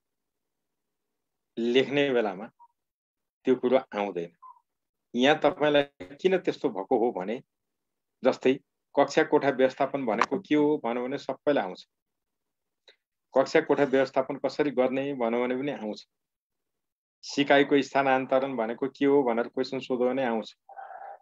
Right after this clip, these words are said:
सिकाइ भनेको के हो भनेर question सोध्यो भने आउँछ। तर question क्या-, अहिलेको प्याटर्नमा के हो भने अलिक व्यावहारिक अनुभवमा आधारित प्रश्नहरू सोधिन्छ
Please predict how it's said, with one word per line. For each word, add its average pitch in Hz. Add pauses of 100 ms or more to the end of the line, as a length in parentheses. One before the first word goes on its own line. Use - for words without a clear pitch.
सिकाइ 147
भनेको 120
के -
हो 139
भनेर 120
question 127
सोध्यो 123
भने 127
आउँछ। 107 (600)
तर 165
question 160
क्या-, 120 (120)
अहिलेको 143
प्याटर्नमा 139
के -
हो 113
भने 127 (260)
अलिक 156
व्यावहारिक 123 (580)
अनुभवमा 135
आधारित 104 (1500)
प्रश्नहरू 127 (400)
सोधिन्छ 107